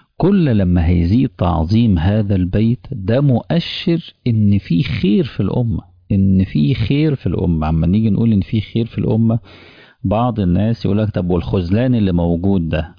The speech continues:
ومش عارف إيه اللي موجود، هو في حد بينفي إن في خذلان وإن في كذا وفي كذا؟" بس زي ما أنت شايف إن في خذلان،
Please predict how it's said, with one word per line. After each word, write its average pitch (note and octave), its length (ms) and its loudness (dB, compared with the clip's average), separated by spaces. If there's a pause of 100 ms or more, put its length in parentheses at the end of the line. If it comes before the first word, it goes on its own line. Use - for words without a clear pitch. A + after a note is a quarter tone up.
(120)
ومش F2+ 360 -2
عارف G#2+ 300 -2
إيه - 80 -2
اللي A2 180 2
موجود، D#2+ 420 -2 (100)
هو E2+ 180 -2
في A#2+ 180 -2
حد A#2 320 -6
بينفي F#2+ 580 0 (140)
إن E2 160 2
في F#2 160 -2
خذلان E2+ 600 -2
وإن E2 260 -2
في - 180 -8
كذا D#2+ 320 -4
وفي D#2+ 200 -6
كذا؟" F2+ 320 -4 (920)
بس F2+ 280 -4
زي A2+ 280 0
ما F#3 120 4
أنت F#3 180 2
شايف D#3 340 -2
إن A#2 160 2
في C3 160 -4
خذلان، G#2+ 640 -2